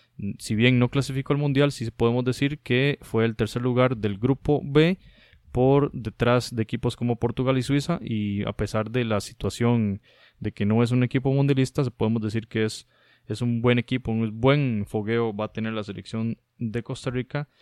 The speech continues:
jugando primero contra España, un, una potencia, y en segunda instancia contra Hungría, y será muy importante para la prueba de jugadores de cara a lo que se viene, porque la próxima fecha fifa, si no mal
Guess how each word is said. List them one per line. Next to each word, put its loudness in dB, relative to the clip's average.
jugando 2
primero 6
contra 0
España, 4
un, -2
una -4
potencia, 2
y -4
en 0
segunda 0
instancia -2
contra 2
Hungría, 2
y -6
será -2
muy 2
importante -2
para 0
la -4
prueba 2
de 0
jugadores 0
de -6
cara 0
a 0
lo -2
que -8
se -4
viene, 2
porque -2
la -2
próxima 0
fecha 2
fifa, 4
si -4
no 2
mal 0